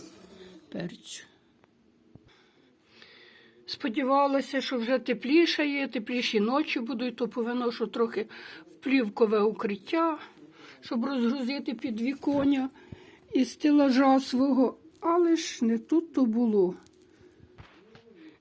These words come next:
Не все гаразд у моєму розсадному королівстві. Пропала розсада капусти. В минулому році чомусь так. Була, була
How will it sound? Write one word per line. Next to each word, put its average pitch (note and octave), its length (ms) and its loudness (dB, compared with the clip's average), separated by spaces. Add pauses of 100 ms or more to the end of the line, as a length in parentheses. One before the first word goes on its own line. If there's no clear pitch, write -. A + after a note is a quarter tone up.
Не C4 180 4
все B3 280 2
гаразд D4 640 0
у C4+ 60 2
моєму C#4 600 4 (560)
розсадному B3 920 2
королівстві. B3 1300 4 (120)
Пропала A3 580 0
розсада F#3+ 520 -2
капусти. C#4 960 -6 (440)
В G#3 60 -2
минулому C#4 640 2
році C4+ 360 -2
чомусь B3+ 440 2
так. A#3 360 -2
Була, A#3+ 280 2
була A#3 300 0